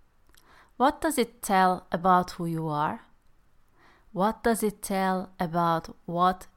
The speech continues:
is important to you? Bit by bit, sitting with the question, exploring the answers, you will discover more of who you are. Then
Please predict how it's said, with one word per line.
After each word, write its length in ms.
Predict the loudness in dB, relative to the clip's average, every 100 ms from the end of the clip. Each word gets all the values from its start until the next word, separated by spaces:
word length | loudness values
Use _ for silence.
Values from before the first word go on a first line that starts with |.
| _
is 200 | -8 -4
important 680 | -4 -4 -4 -4 -4 -6 -6
to 140 | -8 -8
you? 280 | -8 -10 -16 _ _ _ _ _ _ _ _ _ _ _ _ _
Bit 260 | -4 -4 2
by 220 | 4 4
bit, 440 | 2 -4 -4 -12 -20 _ _
sitting 680 | -12 -6 -6 -2 0 0 0
with 180 | -4
the 80 | -8
question, 680 | -8 -6 -6 -8 -6 -6 -8 -14 _ _ _ _ -8
exploring 720 | -6 -6 -4 0 2 2 0
the 120 | 0 -2
answers, 680 | -2 -4 -6 -6 -6 -10 -20 _ -20 _ -4
you 140 | 0
will 160 | 0 0
discover 640 | -2 -2 -2 0 0 0
more 540 | 2 2 2 0 -2 -8 _
of 160 | -4 -4 -6
who 160 | -4
you 240 | -2 -2 -2
are. 340 | -4 -4 -8 _ _ _ _ _ -20 _
Then 460 | -4 0 0 -2